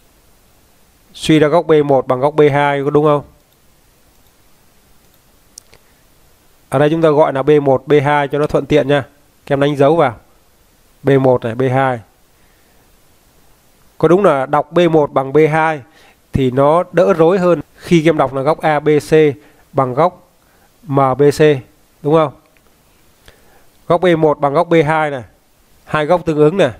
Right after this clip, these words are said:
được chưa? Tiếp tục chúng ta xét tam giác A B C, A B C và tam giác M B C. Tức là chúng ta xét hai tam giác mà cần chứng minh này.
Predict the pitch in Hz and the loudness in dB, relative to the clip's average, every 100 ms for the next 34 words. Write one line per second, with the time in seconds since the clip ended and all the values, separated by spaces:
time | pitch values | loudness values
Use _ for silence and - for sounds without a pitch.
0 | - _ 135 156 151 - - _ _ _ | -18 _ -4 0 0 -2 -16 _ _ _
1 | _ _ _ _ _ - _ _ _ _ | _ _ _ _ _ -20 _ _ _ _
2 | _ _ _ _ _ _ _ _ - 208 | _ _ _ _ _ _ _ _ 0 0
3 | 208 165 - - 185 180 151 185 208 - | 2 0 0 -4 0 0 0 0 -2 -4
4 | _ _ _ _ 160 156 156 180 190 - | _ _ _ _ -2 -2 0 0 -2 -4
5 | 156 151 156 151 160 156 123 - _ _ | -4 0 0 2 2 2 0 -8 _ _
6 | _ _ _ - 143 143 147 139 156 147 | _ _ _ -8 -4 0 0 0 0 0
7 | 123 _ _ _ _ _ - 117 139 131 | -2 _ _ _ _ _ -8 -2 -2 -2
8 | 151 143 170 185 _ _ _ - 127 131 | -4 0 -2 -2 _ _ _ -12 -4 0
9 | 127 127 147 139 147 139 110 _ _ _ | 0 2 0 2 0 0 -4 _ _ _
10 | _ _ _ _ _ _ 175 165 135 139 | _ _ _ _ _ _ 0 0 -2 0
11 | 151 139 - 170 190 - 151 147 139 160 | -2 -2 -4 -2 0 0 -4 -2 0 -2
12 | 170 139 - 135 120 151 156 147 131 | -2 -4 -2 -4 -2 -2 0 0 -2